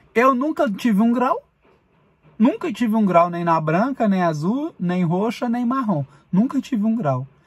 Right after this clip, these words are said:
Meu professor não dava grau. Peguei grau na ma-, na preta agora, eu tenho dois graus na preta. Treinei do mesmo jeito.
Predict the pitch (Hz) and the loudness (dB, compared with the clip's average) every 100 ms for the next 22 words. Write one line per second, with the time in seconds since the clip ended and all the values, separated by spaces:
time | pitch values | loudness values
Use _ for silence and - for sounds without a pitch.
0 | _ - 147 151 180 175 196 214 233 302 | _ -2 0 0 0 0 0 0 0 0
1 | 262 165 147 127 131 160 151 170 165 160 | 0 0 -2 -2 -2 -2 -2 -2 0 0
2 | 165 208 269 320 208 220 - 170 175 202 | 2 0 -4 0 2 2 0 -4 -2 -2
3 | 156 156 160 180 165 170 190 160 156 156 | -2 -2 -2 -4 -2 -2 -2 -2 -4 -4
4 | 196 - 190 139 135 - _ _ _ _ | -8 -6 -6 -6 -10 -16 _ _ _ _
5 | _ _ _ _ _ _ _ - 415 392 | _ _ _ _ _ _ _ -8 -6 -4
6 | 392 392 392 415 - 254 220 | -6 -8 -12 -14 -6 -4 -4